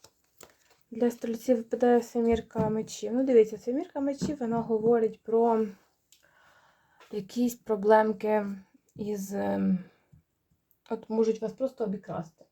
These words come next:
От таке може бути питання. Якесь шахрайство, якісь махінації в цей день можуть виплисти. Будьте обережні в тому, як ви, м, в дорозі,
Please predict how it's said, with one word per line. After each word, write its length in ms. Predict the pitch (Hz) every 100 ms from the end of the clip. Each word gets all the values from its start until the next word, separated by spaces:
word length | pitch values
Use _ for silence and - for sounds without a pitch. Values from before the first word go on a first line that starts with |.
| _
От 140 | 190
таке 260 | _ - 202
може 240 | 190 190
бути 200 | 190 190
питання. 400 | - 190 202 196
Якесь 240 | 208 254 -
шахрайство, 680 | 247 - 190 190 190 -
якісь 280 | 190 - -
махінації 760 | 214 - 220 185 180 - 190
в 80 | 185 -
цей 140 | 190
день 240 | 185 185
можуть 360 | 185 185 185 185
виплисти. 640 | 214 208 202 190 - 196 190 - - - - - - - _
Будьте 400 | - 196 277 -
обережні 720 | 220 208 220 214 233 247 220
в 60 | 190
тому, 260 | 208 208
як 320 | 190 202 208 214
ви, 280 | 202 196 - _ _ _ -
м, 360 | 190 190 190 180 180 - - -
в 60 |
дорозі, 640 | 190 226 185 185 196 185